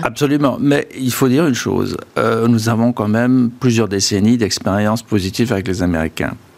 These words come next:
Nous avons fait le Space Lab, le laboratoire, euh, donc européen, qui était à bord de la navette américaine, euh, quelques dizaines de fois. Donc, vraiment, euh, un très bon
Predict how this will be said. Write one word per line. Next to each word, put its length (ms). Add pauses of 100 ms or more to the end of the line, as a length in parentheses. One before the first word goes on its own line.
(360)
Nous 160
avons 180
fait 160
le 140
Space 340
Lab, 240
le 60
laboratoire, 1040
euh, 140
donc 260
européen, 480
qui 140
était 300
à 80
bord 200
de 100
la 140
navette 320
américaine, 800
euh, 160
quelques 260
dizaines 360
de 100
fois. 240 (840)
Donc, 160 (460)
vraiment, 420 (360)
euh, 240 (320)
un 160
très 200
bon 320